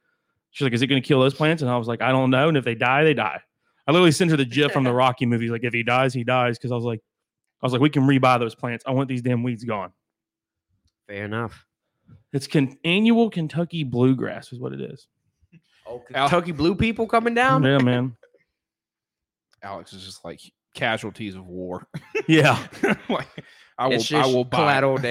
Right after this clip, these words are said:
Speaker 2: damage.
Speaker 3: it's collateral damage. <laughs>
Speaker 1: I'm about to be like the, um,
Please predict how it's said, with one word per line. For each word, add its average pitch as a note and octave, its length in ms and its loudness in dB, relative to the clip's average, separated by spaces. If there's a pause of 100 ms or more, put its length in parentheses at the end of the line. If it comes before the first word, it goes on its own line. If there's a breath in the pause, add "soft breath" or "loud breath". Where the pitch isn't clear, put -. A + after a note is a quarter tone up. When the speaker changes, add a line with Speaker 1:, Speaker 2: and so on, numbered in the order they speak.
Speaker 2:
damage. B2 220 2
Speaker 3:
it's - 100 -6
collateral D3+ 480 2
damage. B2 680 -4
<laughs> - 120 -14
Speaker 1:
I'm E3 100 4
about E3 200 4
to E3+ 60 0
be D3+ 200 4
like C#3 320 0
the, C3 280 -2
um, A#2+ 520 -4